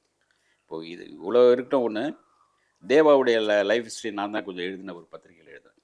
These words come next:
ஒரு கல்கியில் எழுதிட்டு இருக்கும்போது, அங்கே இருக்கிற ஒருத்தர் வந்து ஒரு, அ, டைரக்டர், ச-, ஒரு எடிட்டர்,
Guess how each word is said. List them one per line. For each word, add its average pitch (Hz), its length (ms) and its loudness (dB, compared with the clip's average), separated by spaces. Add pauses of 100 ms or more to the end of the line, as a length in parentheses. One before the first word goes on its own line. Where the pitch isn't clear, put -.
(640)
ஒரு 92 140 -8
கல்கியில் 110 420 -6
எழுதிட்டு 95 300 -10
இருக்கும்போது, 90 420 -14 (1300)
அங்கே 160 360 -2
இருக்கிற 127 360 0
ஒருத்தர் 107 360 -4
வந்து 117 220 -8
ஒரு, 98 180 -4 (220)
அ, 90 100 -14 (320)
டைரக்டர், 101 460 -4 (160)
ச-, 107 180 -4 (280)
ஒரு 90 220 -12 (760)
எடிட்டர், 107 400 -6